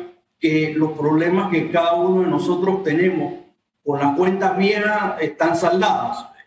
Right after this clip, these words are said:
Las cuentas viejas están ahí, hay que pagarlas de alguna forma. Eh, ya el gobierno está en, una seg-, eh, en segundo debate, se aprobó la moratoria,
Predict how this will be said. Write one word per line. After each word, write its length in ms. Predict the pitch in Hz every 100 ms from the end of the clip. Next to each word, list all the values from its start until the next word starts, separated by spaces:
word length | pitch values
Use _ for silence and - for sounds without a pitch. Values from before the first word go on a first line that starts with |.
| _
Las 140 | 143 -
cuentas 340 | 196 226 214
viejas 220 | 233 226
están 200 | 214 202
ahí, 600 | 185 175 - - - - -
hay 140 | 147
que 100 | 190
pagarlas 720 | 165 170 190 - - - - -
de 60 | 139
alguna 320 | 139 180 185
forma. 600 | 190 190 139 131 131 - _ _ _ _ -
Eh, 680 | 131 127 127 123 120 - - -
ya 180 | 147 156
el 100 | 160
gobierno 460 | 165 175 190 190
está 240 | 185 180 180
en, 80 |
una 180 | 180 185
seg-, 300 | 180 170 160 151
eh, 440 | 139 139 - - _ _ _
en 100 | 143
segundo 360 | 147 156 185 180
debate, 400 | 156 165 180 196
se 100 | 196
aprobó 320 | - 139 160
la 140 | 175
moratoria, 1000 | 180 147 147 180 175 180 180 180 180 -